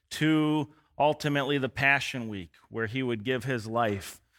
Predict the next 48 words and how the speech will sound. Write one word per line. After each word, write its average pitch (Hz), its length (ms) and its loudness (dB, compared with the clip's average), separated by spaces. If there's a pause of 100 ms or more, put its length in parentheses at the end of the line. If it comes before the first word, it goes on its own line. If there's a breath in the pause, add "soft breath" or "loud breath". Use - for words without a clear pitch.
(120)
for 120 260 -4
each 123 180 -4
one 123 140 0
of 110 100 0
us 95 240 -2
so 113 100 -10
that 101 140 -4
we 110 140 -6
might 110 220 -2
have 92 420 -2 (320)
salvation 113 720 -2
and 95 160 -8
new 101 120 -6
life 98 360 -4
in 92 80 -10
him. 87 320 -10 (480 loud breath)
So 156 180 2
for 165 140 2
the 160 80 4
next 185 380 4
ten 190 180 4
chapters, 180 500 4
we 165 240 4
are 170 160 8
on 170 200 6
the 170 80 4
road 170 280 4
with 131 160 -2
Jesus. 127 540 -4 (340)
And 120 320 2
we're 139 100 2
gonna 139 220 0
be 135 500 2
continuing 147 640 -2
this 123 180 0
journey 143 380 -2
today 143 320 2
as 117 180 0
we 120 80 0
look 123 220 -2
at 117 80 0
Luke 120 200 -2
chapter 127 400 0
ten, 127 300 -2
verses 113 340 -6
one 120 220 -2
through 117 200 -8
twenty-four. 117 800 -6